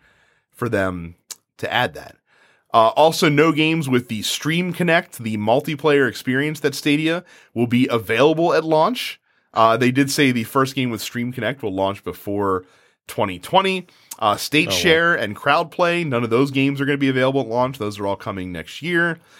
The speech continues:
Speaker 1: Uh, apparently the Buddy Pass, so, like, when you get the Founders Edition,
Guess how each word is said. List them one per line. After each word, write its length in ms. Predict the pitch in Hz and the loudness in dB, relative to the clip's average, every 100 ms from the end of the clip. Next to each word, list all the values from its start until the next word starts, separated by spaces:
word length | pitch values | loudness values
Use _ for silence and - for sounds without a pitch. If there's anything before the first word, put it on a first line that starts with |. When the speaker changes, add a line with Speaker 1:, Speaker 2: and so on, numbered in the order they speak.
| - _ _ | -20 _ _
Speaker 1:
Uh, 340 | 110 120 123 120 | 2 4 4 2
apparently 500 | 131 170 208 180 170 | 0 2 2 2 0
the 200 | 143 143 | 0 -2
Buddy 380 | 95 156 214 170 | 2 2 2 -2
Pass, 380 | 143 107 123 - | -2 -4 -4 -4
so, 160 | 139 | -2
like, 260 | 127 120 113 | 0 0 -2
when 100 | 120 | -4
you 60 | 117 | -2
get 140 | 151 | -2
the 60 | 123 | -2
Founders 420 | - 165 185 113 | 0 0 0 -6
Edition, 380 | 98 135 - | -8 -10 -12